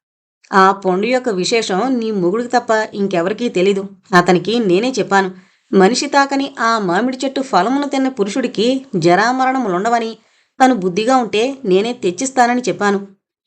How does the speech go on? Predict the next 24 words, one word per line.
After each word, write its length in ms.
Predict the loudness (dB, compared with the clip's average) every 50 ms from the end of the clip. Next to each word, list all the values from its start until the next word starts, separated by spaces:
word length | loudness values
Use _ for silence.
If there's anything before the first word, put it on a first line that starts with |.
| _ 0
వాడా 340 | 4 6 6 6 6 4 0
పండు 340 | -2 -2 -4 -4 -4 -4 -2
కోసం 460 | -2 -2 -2 0 -2 -4 -4 -4 -4 -4
తంత్రం 280 | -4 -4 -2 -2 -2
పన్ని 480 | 0 2 2 2 2 0 -2 -6 -8 -6 -2
ఎవరినో 380 | 0 2 2 2 0 0 -2 -4
పంపించాడే 640 | -2 -2 -2 -2 -2 -2 -2 0 0 0 0 0
గాని, 380 | -2 -2 -2 -2 -2 -4 -4 -6 -14 _ _ _ _ 2 4
ఆ 120 | 4 4
వచ్చినవాడు 600 | 4 2 0 -2 -2 0 0 0 2 2 0 0
నిజమైన 460 | -2 -2 -2 -2 -2 -2 -2 -2 -2
అతిథి 380 | -2 -4 -4 -6 -4 -4 -6 0
కాదు. 360 | 2 2 2 2 0 -4 -10 -16 _ _ _ _ _ _ 4
ముందర 460 | 4 6 6 4 4 2 0 -2 -4 -6 -6
అతిథిని 380 | -4 -4 -4 -2 0 0 0
నాకు 260 | 0 0 -2 -4 -6 -4
చూపించు." 360 | -2 -2 -2 -2 -2 -4 -4 -8 -14 -20 -20 -20 -20 _ _ _ _ _ _ _ _ _ _ _ _ _ _ _ 0
"ఆకలితో 580 | 2 2 2 2 2 0 0 -2 -2 -2 -2
వచ్చిన 260 | -2 -2 -2 -2 -2 -2
అతిథి 520 | -4 -4 -4 -4 -2 -2 -2 -2 -2 0
మనిషి 300 | 0 0 0 0 -2 -2
కాదమ్మా, 540 | 0 0 0 0 0 -2 0 0 -2 -2 -4 -6 -6
కుక్క." 360 | -4 -4 2 4 4 4 4 0 -6 _ _ _ _ _ _ _ _ _ _ _ _ _ _ _ 0
"కుక్క? 420 | 0 0 4 4 6 6 4 4